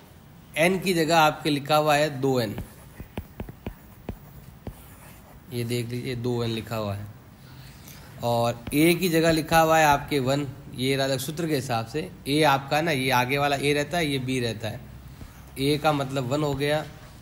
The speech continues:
B का मतलब आपके एक्स हो गया, और question को जमाना सूत्र में। तो यहाँ आएगा आपके टीआर प्लस वन बराबर, अब यहाँ पर आपके एन का एन,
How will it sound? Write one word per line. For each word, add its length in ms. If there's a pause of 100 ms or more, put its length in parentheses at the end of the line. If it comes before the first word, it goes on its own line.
(180)
B 180
का 160
मतलब 360
आपके 460
एक्स 220
हो 100
गया, 240
और 160
question 360
को 80
जमाना 360
सूत्र 280
में। 160 (1000)
तो 60
यहाँ 180
आएगा 320
आपके 300 (140)
टीआर 1500 (100)
प्लस 560
वन 240 (920)
बराबर, 460 (1800)
अब 100
यहाँ 240
पर 160
आपके 360 (240)
एन 220
का 160
एन, 260